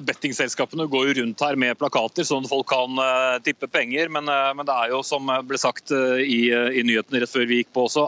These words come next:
at Alice er jo absolutt en av, eh, de mest, eh, tippede, eh, navnene.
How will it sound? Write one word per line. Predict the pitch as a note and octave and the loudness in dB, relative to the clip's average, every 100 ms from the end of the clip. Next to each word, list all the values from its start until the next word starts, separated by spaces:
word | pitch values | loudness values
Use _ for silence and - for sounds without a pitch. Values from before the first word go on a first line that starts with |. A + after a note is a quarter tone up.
| A#2+ | 2
at | A#2 | 2
Alice | A#2 A2 B2+ - | -2 0 -2 0
er | A2+ | -2
jo | A#2+ B2 - - B2+ | 0 -4 -8 -4 -4
absolutt | - - D#3 C3+ - - | -4 -2 2 2 0 -4
en | C3+ A2+ A#2+ | 0 0 0
av, | A2+ A#2+ A#2+ | 0 0 2
eh, | A#2+ A#2+ | 2 2
de | B2 | 2
mest, | A#2 A#2 - - | 2 2 -2 0
eh, | C3 B2 B2 A#2+ A#2+ | 2 2 2 2 2
tippede, | A#2+ - - - B2 | 0 -2 -4 -4 -2
eh, | C3 C3+ C3 C3 | -2 0 2 4
navnene. | C3 C3+ C3 C3+ G#3+ | 4 4 4 4 2